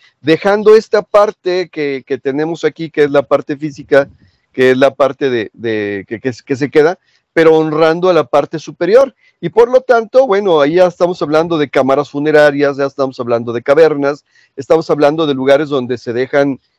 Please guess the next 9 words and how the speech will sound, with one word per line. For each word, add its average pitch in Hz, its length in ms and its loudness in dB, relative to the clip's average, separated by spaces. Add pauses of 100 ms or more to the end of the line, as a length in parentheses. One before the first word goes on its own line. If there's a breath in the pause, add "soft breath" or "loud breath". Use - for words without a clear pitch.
(140)
en 120 460 0
el 113 560 -2
espacio 151 760 0
físico 160 500 -2
donde 120 240 -2
se 110 120 -18
queda 127 220 0
el 131 100 0
cuerpo, 156 440 0